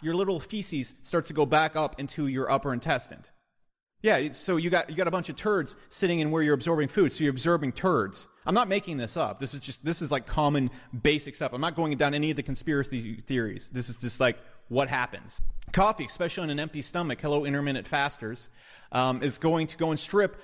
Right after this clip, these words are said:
the lining on your stomach. It's gonna stop you from producing acid. It's gonna cause all sorts of stuff and leaky gut syndrome, so the stuff is not actually absorbed in your stomach and actually starts leaking onto your body. This is why you probably get sick when you eat food.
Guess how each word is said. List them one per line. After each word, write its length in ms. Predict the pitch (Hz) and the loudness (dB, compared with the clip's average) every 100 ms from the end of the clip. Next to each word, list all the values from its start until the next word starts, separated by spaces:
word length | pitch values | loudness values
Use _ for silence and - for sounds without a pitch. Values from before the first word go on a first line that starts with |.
| - | -4
the 80 | 156 | 2
lining 340 | 160 185 165 | 4 4 0
on 60 | 151 | 0
your 80 | 151 | -2
stomach. 320 | - 220 123 | 0 0 -2
It's 80 | 147 | -4
gonna 140 | 151 | -4
stop 260 | - - - | 2 2 2
you 80 | 151 | -2
from 140 | 147 | -4
producing 420 | 139 160 - 147 | 0 0 0 0
acid. 400 | 165 185 - - - | 2 0 -2 -4 -2
It's 120 | 190 | 2
gonna 120 | 180 | 2
cause 240 | - 170 170 | 2 0 2
all 160 | 190 | 2
sorts 240 | - 175 139 | 2 -2 -4
of 60 | |
stuff 320 | - 135 151 | 2 2 2
and 120 | 143 139 | 0 -2
leaky 240 | 160 151 | -4 0
gut 200 | 156 139 | 2 2
syndrome, 240 | 135 127 | 0 -4
so 120 | 139 143 | -2 2
the 60 | |
stuff 360 | - 156 151 - | 4 4 2 0
is 180 | 131 156 | -2 0
not 180 | 156 - - | 0 -2 -2
actually 280 | 160 - 156 | -2 0 -2
absorbed 280 | 151 147 147 | 2 2 2
in 60 | |
your 80 | 139 | 0
stomach 260 | - 185 139 | 2 2 2
and 80 | |
actually 220 | 139 143 139 | 0 -2 -2
starts 260 | 147 - | -2 -2
leaking 340 | 143 156 - 139 | -2 -2 0 0
onto 180 | 135 | 0
your 80 | 139 | 2
body. 280 | 160 156 104 | 4 4 2
This 160 | 113 - | -6 -8
is 80 | - | -2
why 100 | 131 | -2
you 60 | |
probably 300 | 127 139 135 | 0 0 0
get 140 | 127 - | -2 -6
sick 340 | - 196 170 131 | -4 -2 -2 -2
when 100 | 127 | -4
you 80 | - | -2
eat 160 | 131 | -6
food. 440 | - 190 156 95 | -2 2 2 0